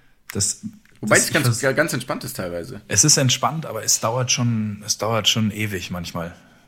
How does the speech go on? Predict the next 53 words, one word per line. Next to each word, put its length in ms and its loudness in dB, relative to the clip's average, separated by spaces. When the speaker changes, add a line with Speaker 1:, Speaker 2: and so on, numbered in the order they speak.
Speaker 1:
Das 220 2
ist 120 2
halt, 160 2
das 160 0
ist 100 -4
nichts, 200 4
was 160 2
du 80 2
in 60 6
einer 80 4
Stunde 320 2
guckst. 380 -6
Speaker 2:
Stimmt. 260 -14
Speaker 1:
Golf 260 0
musst 160 0
du, 100 -6
Speaker 2:
Stimmt. 120 -2
Speaker 1:
da 20 -2
musst 220 -2
du 40 -4
ja 100 -2
fünf, 520 -8
sechs 220 -2
Stunden 280 0
vorm 200 -6
Fernseher 360 -4
sitzen. 400 -8
Aber, 320 -2
ja, 140 -8
vielleicht, 360 -2
vielleicht 500 -6
muss 140 -2
ich 80 -6
auch 160 -10
Golf 260 -2
noch 140 -8
als 160 -6
fünf 280 -4
reinnehmen. 440 -10
Du 380 2
hast 200 0
Golf 200 -2
auf 120 -8
die 100 -6
vier 120 2
Speaker 2:
Ich 80 4
hab 80 2
Speaker 1:
gesetzt? 120 0
Speaker 2:
Golf 40 -6
auf 60 -12
die 80 -10
vier 140 -8
gesetzt. 320 -12